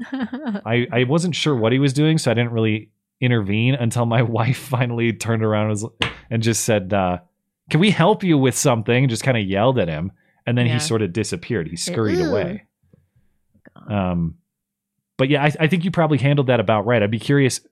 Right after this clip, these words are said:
Speaker 2: So he said, "How did that end?" I didn't, he said, "He didn't threaten me or touch me. He was verbally polite, but pesteringly." Oh, um, he followed me all the way where he finally left me alone. Yeah,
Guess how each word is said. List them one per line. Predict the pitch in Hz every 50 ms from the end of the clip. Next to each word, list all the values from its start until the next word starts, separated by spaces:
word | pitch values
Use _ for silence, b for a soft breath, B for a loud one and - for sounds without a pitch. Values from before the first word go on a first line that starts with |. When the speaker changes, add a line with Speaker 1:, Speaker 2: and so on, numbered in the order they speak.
| _ _ -
Speaker 2:
So | 120 - 135 120
he | 117 104 131
said, | - - 147 131 - 120 107
"How | - 131 135
did | 139 127
that | 123 107 - -
end?" | 101 101 92 78 71 82
I | 92
didn't, | 90 90 85 85 -
he | - 101
said, | - - 113 104 98 87 - B B B B B
"He | 139
didn't | 165 220 220 170
threaten | 190 185 151 151
me | 156
or | 143
touch | 131 - 131 - -
me. | 131
He | 117
was | 110 98
verbally | 104 113 123 123 127 120
polite, | 110 - - 110 107 98
but | - -
pesteringly." | - - 101 92 - 104 95 92 92 95 _ _ _ _ _ _ _ _ _ _ _ _ _ _ _ _ _ _ _ _ _ _ _ _ _ _ _ _ -
Oh, | 123 110 104 - 120
um, | 113 104 104 98 92 92 98 95 - _
he | - - 143 127
followed | - - 143 135 143 151 147 143 135
me | 135 135 131 127 127 127
all | - 117 120 127
the | 123 123
way | 113 117 117 113
where | 110 110 107
he | - 110 104
finally | - - 113 110 107 107 104 101 98 98
left | 92 101 98 95 - -
me | 101
alone. | 90 87 90 85 85 85 87 143
Yeah, | 143 143 139 131